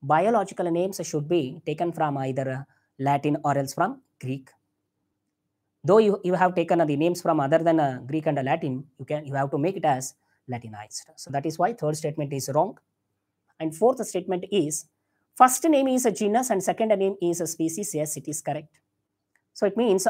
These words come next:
out of all these statements, the third one is wrong. And this question was asked in the year of two thousand sixteen neet examination phase one, because in two thousand sixteen neet exam was conducted twice. The last question,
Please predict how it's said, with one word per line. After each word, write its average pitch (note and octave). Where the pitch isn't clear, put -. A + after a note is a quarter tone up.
out G3
of A#3
all G#3
these G#3+
statements, F#3+
the D#3+
third F#3
one F3+
is D#3
wrong. A#2+
And D#3
this G#3+
question F#3
was E3+
asked E3
in D#3
the D#3
year D3+
of A3
two D3
thousand C#3
sixteen G#3
neet C3+
examination C#3
phase C#3
one, A#2+
because -
in C#3+
two D#3
thousand D3+
sixteen D3+
neet E3
exam D#3
was D3
conducted C#3
twice. A#2
The C3+
last D3+
question, F#3+